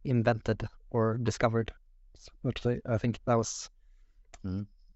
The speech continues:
Speaker 1: the two guys that, uh, found it, found it or discovered it, they were, uh,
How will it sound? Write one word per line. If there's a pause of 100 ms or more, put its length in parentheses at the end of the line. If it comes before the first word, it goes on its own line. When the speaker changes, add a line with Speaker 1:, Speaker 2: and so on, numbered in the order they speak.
(200)
Speaker 1:
the
two
guys
that, (400)
uh,
found
it, (300)
found
it
or
discovered
it,
they
were, (840)
uh,